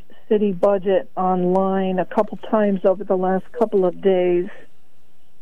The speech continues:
and I'm very concerned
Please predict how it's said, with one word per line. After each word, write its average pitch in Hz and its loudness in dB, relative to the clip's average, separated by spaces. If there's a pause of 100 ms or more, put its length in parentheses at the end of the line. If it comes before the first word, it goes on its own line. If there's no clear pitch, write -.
(180)
and 202 2
I'm 190 2
very 220 2 (120)
concerned 214 2